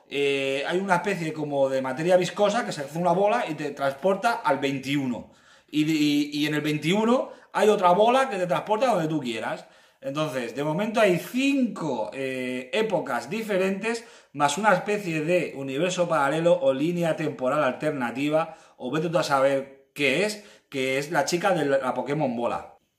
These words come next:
Problemas que pueden ocurrir con esta serie, y esperemos que no, es que lo están liando todo de tal manera que de momento, como os he dicho, parece que lo están hilando bastante bien, salvo algunas cosas que dices, lo que os he explicado de los giros estos que dices, "¿Cu-,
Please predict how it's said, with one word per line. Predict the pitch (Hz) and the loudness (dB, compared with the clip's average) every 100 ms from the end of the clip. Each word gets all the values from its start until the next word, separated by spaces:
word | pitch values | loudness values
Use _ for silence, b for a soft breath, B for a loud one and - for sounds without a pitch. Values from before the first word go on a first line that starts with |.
| _ _ _ - | _ _ _ 0
Problemas | 208 220 247 226 208 | 2 6 6 8 6
que | 208 190 | 4 0
pueden | 202 202 190 | 4 4 2
ocurrir | 170 175 175 | 0 -2 0
con | 165 | 0
esta | 160 151 147 | -2 -2 -4
serie, | - 160 151 135 | -4 -4 -4 -4
y | 131 | -6
esperemos | 127 135 139 139 131 | -6 -8 -6 -4 -6
que | - 127 | -6 -4
no, | 131 123 - B B - | -2 -4 -6 B B -4
es | 220 214 | 0 0
que | - 160 | 0 2
lo | 151 | 2
están | 147 - 202 196 | 2 4 4 4
liando | 170 151 151 143 131 117 | 2 4 2 0 -4 -4
todo | 123 123 113 104 - b b b b | -4 -4 -4 -8 -10 b b b b
de | 120 120 | -10 2
tal | 151 185 | 4 6
manera | 165 139 139 143 175 - B B B - | 4 2 2 2 0 -2 B B B -6
que | 131 | -4
de | 135 | -2
momento, | 143 160 185 208 | -2 -2 0 0
como | 180 | 0
os | 165 | -2
he | 175 | -2
dicho, | 175 175 - | -2 -2 -4
parece | 160 147 156 175 | -4 -4 -4 -4
que | 156 | 0
lo | 143 | -2
están | - 156 165 | 0 0 0
hilando | 147 151 170 180 202 196 - | 0 0 2 4 2 2 -4
bastante | 120 127 - 147 156 131 | -4 -4 -2 -2 0 -2
bien, | 117 117 107 | -2 -4 -6
salvo | - 117 | -4 -2
algunas | 120 147 175 165 | 0 2 2 2
cosas | 170 180 175 | -2 0 -2
que | - 147 139 | -2 -4 -4
dices, | 135 127 131 123 120 | -6 -6 -4 -6 -6
lo | 123 | -8
que | 120 | -6
os | 127 | -8
he | |
explicado | 131 127 113 131 131 127 | -8 -8 -4 0 0 0
de | |
los | 123 117 | -2 -6
giros | - 139 135 123 | -8 -4 -2 -2
estos | 127 135 120 | -8 -10 -8
que | |
dices, | 123 117 120 | -8 -8 -10
"¿Cu-, | - 139 | -8 -8